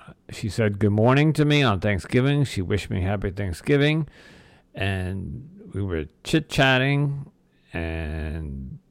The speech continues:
she said she had to run to the store to get something. And then when she got back, she said to me,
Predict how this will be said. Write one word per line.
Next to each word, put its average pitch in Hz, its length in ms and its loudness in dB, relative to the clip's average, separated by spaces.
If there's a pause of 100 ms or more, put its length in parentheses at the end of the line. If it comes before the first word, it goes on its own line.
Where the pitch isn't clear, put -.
(140)
she - 160 -16
said 117 260 0
she 107 140 -2
had 98 120 0
to 87 100 -2
run 107 240 0
to 101 160 -2
the 90 160 -6
store 117 480 2
to 98 80 0
get 127 260 0
something. 143 460 0
And 95 160 2
then 95 180 0
when 95 120 -2
she 104 220 -4
got 98 320 -6
back, 120 360 0
she 101 220 -4
said 92 380 -2
to 98 120 -4
me, 82 420 -4